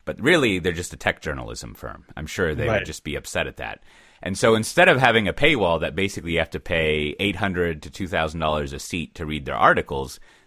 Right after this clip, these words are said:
Speaker 1: they need to figure out how to monetize, like, on more of an economist way, right? Where, like,
Speaker 2: Mm-hmm.
Speaker 1: ten to fifteen percent of your content is free, and then you can have individual subscriptions, which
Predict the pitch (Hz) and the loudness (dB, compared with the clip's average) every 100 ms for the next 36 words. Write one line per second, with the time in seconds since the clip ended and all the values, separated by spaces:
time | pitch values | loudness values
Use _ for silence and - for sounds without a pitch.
0 | - 127 160 104 98 101 92 76 87 85 | 2 4 4 0 -2 0 2 2 -2 -2
1 | 82 85 80 85 76 69 69 76 73 76 | -2 -2 0 0 2 0 -4 -6 -4 -6
2 | 76 76 71 67 - 98 90 73 62 - | -4 -4 -4 -8 -2 0 0 -4 -10 -10
3 | 65 58 80 60 64 - 76 71 69 - | -10 -10 -12 -10 -8 -6 -6 -6 -8 -10
4 | - - 117 117 - 131 127 135 117 107 | -20 -8 -2 0 2 2 2 0 -2 -2
5 | 95 - 104 87 82 - 90 85 82 71 | -2 -4 -2 0 -2 -2 -2 -2 -6 -8
6 | - 113 92 80 73 71 73 60 76 71 | -4 -2 0 0 -4 -6 -6 -6 -8 -8
7 | 71 65 65 69 - 78 - 53 - 101 | -8 -8 -12 -12 -10 -10 -10 -14 -6 -6